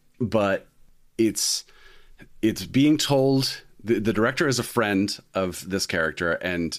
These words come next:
he is telling him his story, basically. That is animated, so you're hearing the audio of what it is as you are watching him, animated him saying these things. Then we flash back to the past,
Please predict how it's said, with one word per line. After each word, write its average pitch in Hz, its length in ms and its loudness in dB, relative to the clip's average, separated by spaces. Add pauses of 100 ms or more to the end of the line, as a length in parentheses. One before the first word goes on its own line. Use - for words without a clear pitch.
(100)
he 92 160 -2
is 92 100 -2
telling 110 360 0
him 90 420 -2
his 87 160 -4
story, - 480 -8
basically. - 540 -12 (520)
That 113 420 -2
is 107 140 2
animated, 85 540 0
so 90 100 -4
you're 87 140 2
hearing 104 300 0
the 98 100 2
audio 85 520 2
of 80 180 -6
what 85 140 0
it 78 60 -2
is 80 220 -2
as 90 260 -4
you 95 100 0
are 87 100 0
watching 82 760 -2 (280)
him, 85 480 -2 (480)
animated 110 480 2
him 87 360 -4 (160)
saying 82 320 -2
these 69 160 -10
things. - 280 -12 (560)
Then 120 240 2
we 127 100 4
flash 104 380 -2
back 123 380 -2
to 104 160 0
the - 120 -4
past, 123 540 0